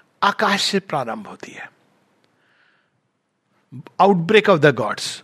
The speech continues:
और ये जो सांझ की twilight है, वो कहाँ समाप्त हो रही है? धरती। अंतिम जो point होता है ना शाम का, ऊपर में सारा सूरज डूब गया है,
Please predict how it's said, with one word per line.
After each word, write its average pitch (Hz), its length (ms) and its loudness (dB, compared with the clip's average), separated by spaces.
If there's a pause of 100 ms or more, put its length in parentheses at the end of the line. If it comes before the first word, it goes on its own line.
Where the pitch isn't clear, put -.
(180)
और 180 180 2
ये 220 160 2
जो 240 160 2
सांझ 202 460 0
की 285 100 0
twilight 240 480 2
है, 269 60 4
वो 269 140 2
कहाँ 214 260 2
समाप्त 233 440 0
हो 240 80 4
रही 233 140 2
है? 302 80 2
धरती। 165 420 0 (200)
अंतिम 339 560 0
जो 330 440 2 (320)
point 254 320 2
होता 254 200 2
है 311 60 0
ना 381 100 4
शाम 240 320 0
का, 240 160 2
ऊपर 202 340 2
में 254 140 4
सारा 214 480 0 (720)
सूरज 233 340 2
डूब 254 220 2
गया 269 240 4
है, 104 200 -6